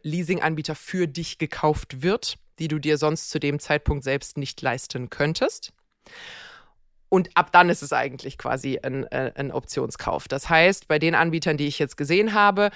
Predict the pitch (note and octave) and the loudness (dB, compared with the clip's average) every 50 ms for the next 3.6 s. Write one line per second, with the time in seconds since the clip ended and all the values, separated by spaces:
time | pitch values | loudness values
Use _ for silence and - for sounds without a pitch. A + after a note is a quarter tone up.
0 | - - - - - D3+ D3+ D#3 E3 E3 F3+ G3 F#3+ E3 F3 F3+ D#3 F3+ D#3+ - | -6 -20 -10 -4 -2 0 4 6 6 6 6 6 4 0 -2 -2 0 0 0 0
1 | - C#3+ C3+ D#3+ F#3+ A3 - - - - A3+ A3 G#3 A#3 C4 F#4 - - - - | -2 -4 0 0 -2 -2 -2 -8 -6 0 0 2 2 2 0 -2 -4 -8 -14 -16
2 | - - - - _ _ - D#3+ E3 F3+ F3 E3+ F3+ E3+ - D#3+ D3 C#3+ F3 E3 | -20 -20 -20 -20 _ _ 4 6 6 6 4 2 0 0 0 -4 -4 -2 -2 0
3 | F3+ F#3+ F#3 F#3 G3 A#3+ D#4+ - - - - | 0 0 -2 -2 -2 -4 -4 -4 -6 -12 -16